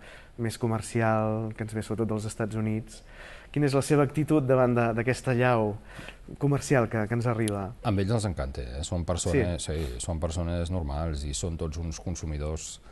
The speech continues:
Speaker 2: tremendos de pel·lícules de Hollywood, de sèries que venen de Hollywood.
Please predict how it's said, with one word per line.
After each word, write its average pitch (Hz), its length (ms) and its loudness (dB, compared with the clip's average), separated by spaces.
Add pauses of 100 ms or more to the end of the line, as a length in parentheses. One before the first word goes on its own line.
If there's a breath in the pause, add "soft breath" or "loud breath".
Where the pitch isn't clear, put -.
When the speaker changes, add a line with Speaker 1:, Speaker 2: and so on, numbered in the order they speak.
(600 loud breath)
Speaker 2:
tremendos 80 600 -2
de 82 120 0
pel·lícules 80 440 -2
de 95 160 0
Hollywood, 87 500 -2
de 69 80 -4
sèries 82 480 -2
que 90 80 -2
venen 82 300 -2
de 87 420 -2 (100)
Hollywood. 95 480 0